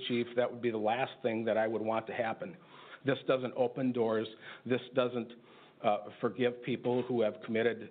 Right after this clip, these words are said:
uh, violent felonies in the state. This is just something that, uh, reflects our state's values. It has nothing to do with, uh, uh, the prison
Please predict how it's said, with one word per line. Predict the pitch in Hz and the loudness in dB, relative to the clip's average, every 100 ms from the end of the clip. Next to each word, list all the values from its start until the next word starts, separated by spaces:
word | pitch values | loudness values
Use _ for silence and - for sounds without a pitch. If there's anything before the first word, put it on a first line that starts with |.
| - | -2
uh, | 104 | 0
violent | 95 117 113 113 - | 2 0 2 0 0
felonies | 110 110 110 110 113 | 0 0 0 -2 -2
in | |
the | 101 95 - | -4 -4 0
state. | 113 113 - - - - - | 0 0 -6 -20 -20 -14 -4
This | 117 - | -4 -2
is | 110 | -4
just | 110 - | -6 -2
something | 110 98 110 101 | -2 -2 -4 -2
that, | 101 95 95 - | 0 0 -2 -6
uh, | 113 - 107 | -4 -4 -2
reflects | 101 - 110 - - | -2 0 0 -2 -6
our | 104 | -6
state's | - - 98 - | -4 -2 -4 -2
values. | 101 92 87 - | -2 0 -4 -6
It | 104 | -4
has | 107 92 | -4 -4
nothing | 104 113 117 | -2 -2 -4
to | 107 | -6
do | 98 107 104 104 - - - - - | -4 -2 -2 -4 -10 -20 -20 -20 -4
with, | 98 95 92 - - | 0 0 -2 -14 -6
uh, | 101 95 87 80 - | -2 0 -2 -6 -14
uh, | - 101 95 101 104 | -10 -8 -8 -10 -12
the | 110 104 | -6 -4
prison | - 117 104 | 0 -2 -2